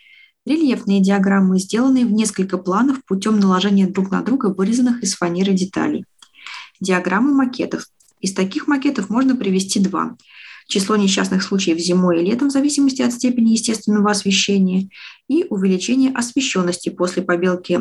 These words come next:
стен и потолка. Диаграммы с вопросами и ответами. Из оформлений данного типа приведём диаграмму о соотношении питания и выработки в рублях. Диаграммы с диапозитивами с введением светового принципа стали применяться в тех случаях, где до того пользовались простыми фотографиями.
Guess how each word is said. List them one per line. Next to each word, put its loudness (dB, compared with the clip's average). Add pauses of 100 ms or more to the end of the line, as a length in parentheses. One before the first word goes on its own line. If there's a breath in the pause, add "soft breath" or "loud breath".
(160)
стен -2
и -4
потолка. -4 (760 soft breath)
Диаграммы 0
с -6
вопросами 0
и 0
ответами. -2 (420 soft breath)
Из 0
оформлений 2
данного 2
типа -4
приведём 2
диаграмму 0
о 0
соотношении 0
питания 2
и -2
выработки -2
в 0
рублях. -2 (1000 loud breath)
Диаграммы 2
с 2
диапозитивами 0
с -2
введением 0
светового -2
принципа -2
стали -2
применяться 0
в -8
тех -4
случаях, -2
где 0
до 0
того 0
пользовались 0
простыми -2
фотографиями. -4